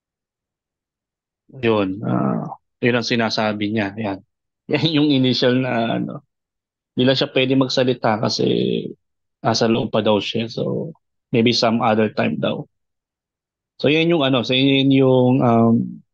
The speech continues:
initial na experience naman nung kapatid, ano, regarding dun sa M T. Na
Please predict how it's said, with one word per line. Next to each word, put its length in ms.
initial 560
na 160
experience 640
naman 240
nung 80
kapatid, 480
ano, 320
regarding 480
dun 240
sa 160
M 320
T. 240
Na 340